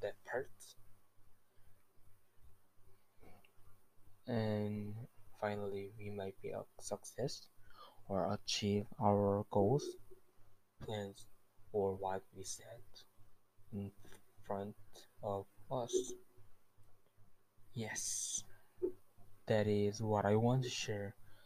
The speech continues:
to you guys today. And for tomorrow or next episode, I want to share about self-discipline, so that please listen carefully to next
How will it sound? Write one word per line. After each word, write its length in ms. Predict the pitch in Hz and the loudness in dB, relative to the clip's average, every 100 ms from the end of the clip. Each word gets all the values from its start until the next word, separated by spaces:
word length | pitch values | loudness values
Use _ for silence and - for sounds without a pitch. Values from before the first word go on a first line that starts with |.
| - - | -16 -8
to 100 | 98 | -6
you 120 | 95 - | -6 -4
guys 420 | - - - - - - - - - - - _ - | -6 -6 -8 -12 -12 -14 -16 -20 -20 -20 -20 _ -6
today. 380 | 110 101 98 165 - - _ - - - - - - - - - - | -2 0 0 0 -6 -16 _ -12 -12 -14 -18 -14 -14 -16 -20 -14 -4
And 280 | 117 113 113 | -4 -4 -4
for 140 | 117 110 | -4 -4
tomorrow 580 | - 104 98 110 156 170 - - | -6 -6 -4 -2 -4 -6 -12 -8
or 340 | 113 104 101 101 | -2 0 0 -4
next 460 | 95 - - - - - | -6 -6 -10 -12 -16 -10
episode, 520 | - - - - 98 - - - - - - | -10 -10 -8 -4 -4 -4 -12 -14 -14 -14 -6
I 40 | 101 | -4
want 280 | 95 95 | -2 -6
to 60 | - | -8
share 260 | - 98 95 | -4 -2 -2
about 260 | 95 95 98 - - | -2 -2 -4 -10 -12
self-discipline, 1000 | - 104 - - 180 - - - 101 104 - - - - - | -6 -4 -6 -6 -6 -6 -10 -10 -8 -10 -14 -16 -14 -14 -16
so 220 | - 110 | -8 -6
that 160 | 98 98 - | -4 -4 -6
please 460 | - 101 98 - - - - - - - - - - - - | -6 -6 -6 -10 -10 -12 -16 -16 -12 -12 -14 -18 -16 -16 -8
listen 380 | 110 104 - 143 - | -4 -4 -4 -8 -8
carefully 560 | 113 110 - - - - - - | -6 -4 -6 -6 -6 -6 -12 -16
to 80 | - 95 | -12 -10
next 400 | 92 - - | -10 -14 -12